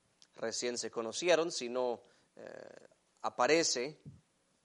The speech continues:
aquí ya hablando. Hasta ahora nada más hemos visto su nombre, pero ya vamos a ver cómo responde este segundo amigo de Job.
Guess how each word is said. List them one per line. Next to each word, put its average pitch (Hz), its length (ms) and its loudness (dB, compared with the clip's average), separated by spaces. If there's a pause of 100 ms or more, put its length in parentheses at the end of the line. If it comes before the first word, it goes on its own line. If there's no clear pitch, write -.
(680)
aquí 127 280 -10
ya 123 160 2
hablando. 131 640 0 (240)
Hasta 110 300 -4
ahora 123 200 4
nada 120 100 0
más 120 180 0
hemos 117 220 -4
visto 123 260 -8
su 127 160 -6
nombre, 139 380 0
pero 117 180 -4
ya 113 160 2
vamos 113 320 -4
a 107 60 -4
ver 113 240 -4
cómo 120 360 -4 (220)
responde 123 800 2
este 120 280 -4
segundo 143 540 0
amigo 127 340 0
de 113 120 -4
Job. 110 340 -2